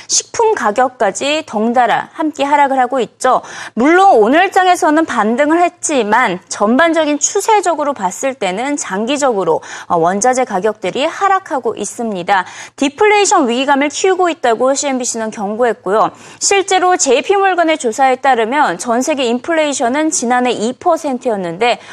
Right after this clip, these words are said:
올 들어 일점육 퍼센트로 하락한 것으로 나타나고 있습니다.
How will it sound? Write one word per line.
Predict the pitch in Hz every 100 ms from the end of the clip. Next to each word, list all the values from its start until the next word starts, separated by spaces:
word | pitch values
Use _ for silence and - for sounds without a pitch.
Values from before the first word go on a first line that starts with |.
| -
올 | 208 214
들어 | 214 220 269
일점육 | - 349 349 359 247 247 -
퍼센트로 | 349 311 277 214 202 220 302
하락한 | 311 359 349 320 262
것으로 | 214 - 190 202
나타나고 | 160 - 233 202 180
있습니다. | 185 - 214 190 175 185